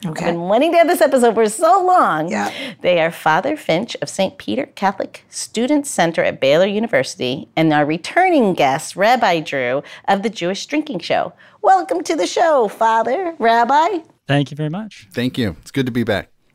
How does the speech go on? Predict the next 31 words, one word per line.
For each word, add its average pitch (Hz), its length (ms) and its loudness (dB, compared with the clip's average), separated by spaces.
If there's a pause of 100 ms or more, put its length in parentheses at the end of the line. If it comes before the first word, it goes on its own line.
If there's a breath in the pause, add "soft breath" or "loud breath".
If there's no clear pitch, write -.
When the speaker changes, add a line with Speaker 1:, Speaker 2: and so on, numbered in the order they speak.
Speaker 2:
Great, 220 440 0
great. 202 320 -2 (240 loud breath)
So, 247 680 2 (520 loud breath)
Rabbi 254 280 2
Drew, 247 140 0
you've 247 280 -2
been 247 160 0
here 254 140 2
before, 233 520 2
so 226 140 -2
I'm 196 60 0
gonna 180 160 0
start 302 500 0
off 277 200 2
with 233 200 0
you, 240 560 2 (800 loud breath)
'cause 202 180 -2
you 247 200 2
are 226 40 4
actually 208 420 0
the 190 80 2
one 190 280 0
who 180 340 -2
shared 208 360 0
the 185 80 -4
scriptures 185 560 -4
with 175 260 -6
me 165 160 -2
the 151 180 -2
other 151 200 -4
day. 143 480 -4